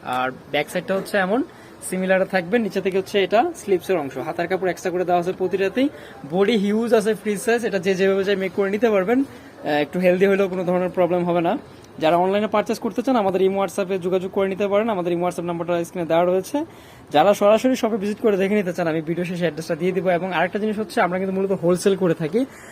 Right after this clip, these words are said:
যারা হোলসেল প্রোডাক্ট নিতে চান, অবশ্যই আমাদের সাথে কথা বলে নেবেন এবং সম্ভব হলে একবার আমাদের শপটা ভিজিট করে যাবেন। তো এই হচ্ছে ড্রেসের ওড়নাটা, এটা তো কিন্তু আপনারা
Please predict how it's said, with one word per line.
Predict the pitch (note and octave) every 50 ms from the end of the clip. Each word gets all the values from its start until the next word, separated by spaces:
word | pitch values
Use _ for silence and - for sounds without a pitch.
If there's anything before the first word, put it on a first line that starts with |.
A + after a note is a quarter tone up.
| - - -
যারা | E3 E3+ F#3
হোলসেল | F#3 F#3+ G3+ G3 - A#3 A3+
প্রোডাক্ট | A3 A#3 G#3 G#3 F#3+
নিতে | G3 F#3 G#3
চান, | G3 G#3+ A3
অবশ্যই | A3 G3 G3+ G3 - G#3
আমাদের | F#3 F#3 F3+
সাথে | F#3 F#3+ F#3+
কথা | - F3+ F#3 F#3+ F#3+
বলে | G3 G3+ G#3
নেবেন | G3+ G#3 G3+ G#3+ G3+
এবং | F#3 F3 E3+ G3 G3+
সম্ভব | - - F#3 F#3+
হলে | F#3+ F#3+ G3+ G3
একবার | F#3+ E3+ F3 F#3+
আমাদের | F3+ F3 F3+ F#3+
শপটা | - F3 E3+ - F#3
ভিজিট | E3+ F3 F3 E3+ E3+
করে | - E3+ D3+
যাবেন। | A#2+ A2 G2+ G#2 B2 F3 F3 - - - - - - - - - -
তো | D#3+
এই | E3 F3+ G#3
হচ্ছে | G#3 G#3+ G#3+ - - G#3 F3+
ড্রেসের | D#3+ F3 F#3+ - - G3+ G3+ G3+
ওড়নাটা, | F#3 F3+ F3 F3 F#3 G3 F#3+ F3 A3 A3 G3
এটা | F#3 G#3 F#3+
তো | F#3+ G3+
কিন্তু | F#3+ G3+ F#3 F#3+
আপনারা | F3+ F3 F#3 F#3 G3+ A3+